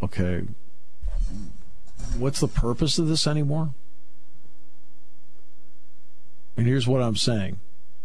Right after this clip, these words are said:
"Well, we have to have a certain amount of points to do this." But just go out and play games, will you?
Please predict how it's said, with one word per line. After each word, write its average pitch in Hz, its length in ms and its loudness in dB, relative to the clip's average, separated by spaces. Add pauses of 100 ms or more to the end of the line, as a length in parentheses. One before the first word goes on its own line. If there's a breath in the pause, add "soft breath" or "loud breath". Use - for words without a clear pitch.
(300)
"Well, 95 200 2
we 98 100 2
have 101 120 0
to 110 100 2
have 101 80 2
a 95 40 0
certain 110 260 2
amount 101 180 2
of 104 60 -2
points 107 300 0
to 101 60 0
do 98 80 2
this." 98 220 2
But 104 340 0
just 269 340 0
go 90 220 0
out 85 160 -2
and - 100 -2
play 87 280 0
games, 85 500 -2
will 101 140 -2
you? 175 220 0